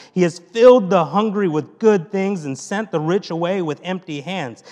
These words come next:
He has helped his servant Israel and remembered to be merciful, for he had made this promise to our ancestors, to Abraham and his children forever." So our first theme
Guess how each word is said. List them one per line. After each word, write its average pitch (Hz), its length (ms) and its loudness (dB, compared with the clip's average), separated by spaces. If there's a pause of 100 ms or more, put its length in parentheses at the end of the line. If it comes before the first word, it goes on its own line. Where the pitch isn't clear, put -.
(120)
He 220 140 0
has 160 180 -2
helped 247 340 4
his 190 180 -4
servant 165 440 -6
Israel 143 680 -4
and 131 100 -6
remembered 156 520 -6
to 143 80 -20
be 127 100 -10
merciful, 143 580 -6 (400)
for 147 140 -8
he 139 80 -4
had 123 160 -6
made 165 500 -4 (380)
this 135 180 -10
promise 156 420 -2
to 151 60 -6
our 131 200 -2
ancestors, 120 840 -12 (200)
to - 180 -16
Abraham 113 760 -10
and 120 100 -16
his 107 120 -18
children 110 680 -12 (100)
forever." 107 560 -6 (1080)
So - 120 -10
our 117 120 -2
first 131 340 -6
theme 156 380 -4